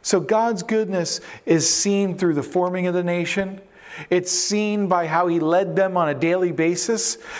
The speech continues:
But God's go-, goodness is also seen in His provisions.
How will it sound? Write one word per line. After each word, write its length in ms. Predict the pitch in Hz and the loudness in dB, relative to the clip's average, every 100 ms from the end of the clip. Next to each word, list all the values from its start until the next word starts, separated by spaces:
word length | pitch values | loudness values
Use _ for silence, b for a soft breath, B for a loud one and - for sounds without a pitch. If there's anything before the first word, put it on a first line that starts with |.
| B | B
But 180 | 208 147 | -2 0
God's 360 | 202 220 175 | 0 0 -4
go-, 340 | - 208 233 220 | -4 0 0 -2
goodness 480 | 170 220 180 151 | -2 -2 -2 -4
is 140 | 156 135 | -4 0
also 420 | 180 185 175 147 | 0 0 -2 -2
seen 560 | 127 - 208 202 165 147 | -2 -2 0 0 -2 -2
in 160 | 139 | -4
His 220 | 139 143 | -4 -4
provisions. 1000 | - - 123 135 143 135 123 123 113 - | -6 -4 -2 0 0 -2 -4 -4 -4 -6